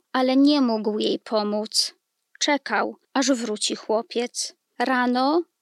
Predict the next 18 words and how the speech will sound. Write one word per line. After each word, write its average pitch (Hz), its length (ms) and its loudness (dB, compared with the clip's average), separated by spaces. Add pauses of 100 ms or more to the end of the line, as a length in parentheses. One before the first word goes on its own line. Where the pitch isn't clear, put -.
(160)
jeszcze 226 460 0
go 233 140 0
nie 240 160 -2
było 220 440 -2 (220)
i 233 120 -2
doktor 233 600 0 (120)
postanowił 285 760 0
zostawić 247 640 -2
chorą 254 480 0 (260)
i 233 120 -4
jechać 220 380 0
po 220 180 -4
pomoc. 214 640 -6 (460)
Wracał 269 480 0
w - 140 -10
południe 220 800 -2 (140)
z 220 160 -2
winem, 240 640 0